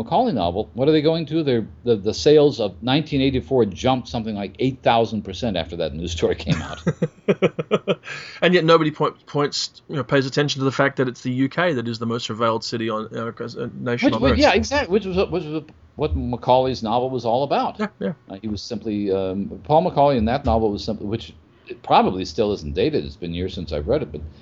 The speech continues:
Speaker 1: you know, he was doing the sort of thing that, that Cory Doctorow has been doing now. Um, and that's what I mean about when, when something radically seems to change in society, or more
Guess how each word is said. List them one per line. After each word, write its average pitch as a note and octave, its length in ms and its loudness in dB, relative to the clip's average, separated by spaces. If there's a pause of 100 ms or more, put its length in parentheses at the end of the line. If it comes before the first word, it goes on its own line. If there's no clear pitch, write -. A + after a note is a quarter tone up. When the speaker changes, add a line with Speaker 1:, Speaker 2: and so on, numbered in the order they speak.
(220)
Speaker 1:
you E3 100 4
know, D#3+ 60 8
he D3+ 80 8
was F3 140 4
doing C3 280 6
the C3 80 2
sort A2 240 2
of G#2+ 120 0
thing G2+ 240 0
that, G2+ 120 -2 (360)
that G#2 140 -8
Cory G#2+ 240 6
Doctorow F#2 400 2
has F#2 120 2
been F#2 200 0
doing F#2 240 0
now. D3 280 2 (480)
Um, F#2+ 340 -2
and B2 320 4
that's G#3+ 280 8
what G3 100 6
I D3 80 6
mean C3+ 220 0
about G#2+ 400 -2 (360)
when, B2 200 -2
when B2 140 -2
something D3+ 640 0
radically C#3 500 0
seems C3 380 -2
to G2 60 -16
change A2+ 360 -2
in F#2+ 140 -8
society, G#2 500 -2
or C#3 220 4 (440)
more F#3+ 460 8